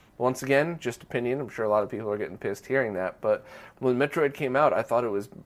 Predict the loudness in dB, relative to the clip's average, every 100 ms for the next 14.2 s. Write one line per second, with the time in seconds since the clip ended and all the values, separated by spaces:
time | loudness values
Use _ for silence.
0 | -4 -4 -2 0 0 0 -8 -14 -6 -4
1 | -4 -4 2 4 4 2 2 2 -4 2
2 | 2 2 0 6 8 8 8 6 4 4
3 | 2 -2 2 4 2 -10 -20 -20 -20 -20
4 | -4 -4 -4 -10 _ 0 0 0 -4 -10
5 | -6 -2 0 0 -2 -2 -6 -10 _ 2
6 | 2 2 -6 -14 -20 -20 _ 0 0 4
7 | 4 4 -2 0 2 0 -2 -6 -6 0
8 | 2 2 0 -4 -2 0 0 0 -2 -2
9 | -6 -6 -6 -2 -2 -2 -2 -6 -2 -2
10 | 0 -2 -2 -4 -2 -2 0 0 -2 -2
11 | 2 4 4 2 -4 -20 -20 _ -4 -4
12 | -4 -4 -2 -2 -4 -2 -2 -2 0 -2
13 | 4 4 4 2 -2 -2 2 4 4 2
14 | -4